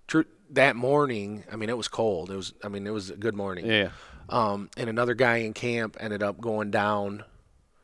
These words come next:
Speaker 1: um, and hunted this, you know, the same area I was
Speaker 2: Yep.
Speaker 1: in, and he ended up shooting that nine point that went one fifty-six
Speaker 2: Uh-huh.
Speaker 1: and some change.
Speaker 2: Yeah.
Speaker 1: But,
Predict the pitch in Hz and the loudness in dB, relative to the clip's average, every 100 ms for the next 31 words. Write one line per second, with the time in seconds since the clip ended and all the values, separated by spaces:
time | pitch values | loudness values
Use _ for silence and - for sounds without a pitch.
0 | _ _ - 90 85 82 - _ - 110 | _ _ -6 -4 -6 -10 -16 _ -16 -10
1 | 104 123 110 101 - - 127 104 101 - | -4 -2 -2 -4 -6 -8 -8 -6 -6 -4
2 | 113 107 110 110 113 107 123 117 117 110 | -4 -4 0 0 2 2 4 4 2 -2
3 | 107 101 110 104 98 95 - - 113 113 | -4 -6 -6 -4 -4 -6 -4 -4 -4 -4
4 | 107 101 - _ - - 123 120 113 117 | -4 -6 -10 _ -20 -6 2 2 2 -4
5 | 113 113 95 113 107 107 104 101 110 101 | -4 -4 -4 -4 -4 -4 -8 -6 -8 -6
6 | 104 110 107 104 98 98 90 76 - - | 2 2 4 0 -4 -10 -10 -12 -14 -16
7 | - - 90 - - - - _ _ - | -14 -10 -8 -8 -10 -10 -14 _ _ 2
8 | 139 - | 4 4